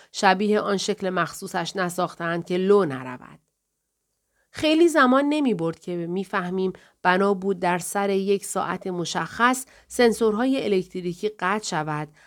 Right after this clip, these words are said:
و در مدت زمان پنج دقیقه خاموش شوند. همین پنج دقیقه کفایت می کرد که آن سه مرد بدون عجله از سیم‌های خاردار رد شوند. آنها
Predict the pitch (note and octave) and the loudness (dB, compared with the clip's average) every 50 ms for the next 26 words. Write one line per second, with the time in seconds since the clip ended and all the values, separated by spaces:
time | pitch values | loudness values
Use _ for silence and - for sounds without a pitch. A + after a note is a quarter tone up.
0 | _ _ - G3+ G#3 G#3+ G#3+ A3 G#3+ G#3+ G#3 G3+ G#3 G3+ G3 F#3+ - G#3+ G#3 G#3+ | _ _ 0 2 4 6 6 6 6 4 4 4 2 0 0 0 0 0 0 2
1 | A3+ A#3+ A#3+ A#3 A3 - G3 A3 B3 C4+ C4+ A#3+ G#3+ A3 G#3+ G3 F#3+ F#3 F3+ F#3+ | 2 0 -2 -2 -4 -4 -2 0 0 2 0 0 2 0 0 0 -2 -4 -4 -4
2 | G3 F#3 - F#3 E3+ E3+ E3 E3 D#3+ D#3 - - D#3 - - - - F3 F3 E3+ | -4 -4 -2 -2 -2 0 -2 -4 -4 -6 -8 -10 -10 -12 -14 -16 -18 -20 -20 -20
3 | _ _ _ _ _ _ _ _ _ _ _ - - D4+ D#4+ E4 D#4+ D#4 C#4 C#4 | _ _ _ _ _ _ _ _ _ _ _ 2 4 4 6 6 4 2 0 -2
4 | G#3+ A3 G#3 G3+ G3 F3+ F3+ G3 F#3 F3+ F3+ - F3+ F3+ G#3 G#3+ G#3+ - G3+ F3 | -2 0 0 0 -2 -2 -2 -2 -2 -2 -4 -8 -6 -4 -4 -4 -4 -6 -8 -6
5 | - F#3+ F#3+ G3 G#3 A3+ - - G#3+ F#3+ - F#3 F3 F3 - - - - B3+ C#4 | -4 -2 0 0 0 -2 -2 -4 -6 -4 -2 -4 -4 -4 -4 -6 -2 0 0 2
6 | C4+ C4 - G3 F3+ F#3+ F#3+ F#3 F#3 F#3 F3+ - - - - _ _ _ - D4+ | 2 0 0 0 2 4 4 4 4 4 2 -4 -12 -20 -20 _ _ _ 0 0
7 | D#4+ B3 D4+ D4 C#4 C4 - - F#3+ F3+ F3 F3+ E3 F3 F#3 - - - F3+ F3 | 2 2 2 2 2 2 2 0 -2 0 0 2 2 2 0 0 -2 -4 -4 -6
8 | - - - G3 F#3+ F3+ E3+ G#3+ A#3 A#3 G#3 - - F3+ F3 E3+ E3+ F#3 F#3 F#3 | -6 -6 -4 -4 -4 -2 -2 -2 -2 -2 -2 -2 -2 0 0 0 0 -2 -2 -2
9 | F#3+ F#3 F3 D#3 D#3 - - - - - - - - - - _ _ _ _ _ | -2 -2 -2 -2 -4 -6 -10 -12 -12 -14 -16 -18 -20 -20 -20 _ _ _ _ _
10 | _ _ _ _ _ _ _ _ _ _ _ _ _ _ G3+ G3+ F#3+ G3 G#3+ A3+ | _ _ _ _ _ _ _ _ _ _ _ _ _ _ 0 2 4 4 4 4